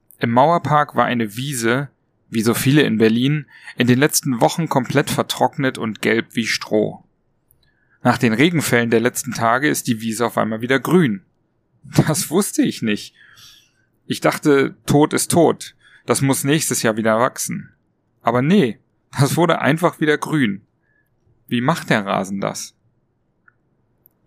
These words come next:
Sechsundzwanzigster Sechster. Seit ein paar Monaten bin ich mit ein paar lieben Freunden aus dem Citizen Circle in einer Kreativ-Mastermind-Gruppe.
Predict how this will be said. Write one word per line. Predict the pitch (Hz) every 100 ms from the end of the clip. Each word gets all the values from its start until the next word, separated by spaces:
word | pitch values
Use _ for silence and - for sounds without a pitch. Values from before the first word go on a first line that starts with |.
| _ _ _ _ _ _ _ _ _ - - - - - _ _ -
Sechsundzwanzigster | 160 - 127 110 117 110 117 - 110
Sechster. | 104 101 - - 110 - _ _ _ _ _ _ _ _ _ _ _ - -
Seit | 135 123
ein | 139
paar | 127 160
Monaten | 139 139 151 - 143
bin | 131
ich | 127 123
mit | 123
ein | 117 110
paar | - 135
lieben | 135 123 117
Freunden | - 117 120 131 127
aus | 117
dem | - 104
Citizen | - 131 117 120
Circle | - 123 120 127 120
in | 113
einer | 107 110
Kreativ-Mastermind-Gruppe. | - - 107 - - 127 - - 107 113 - 110 104 101 98 - 101 - 110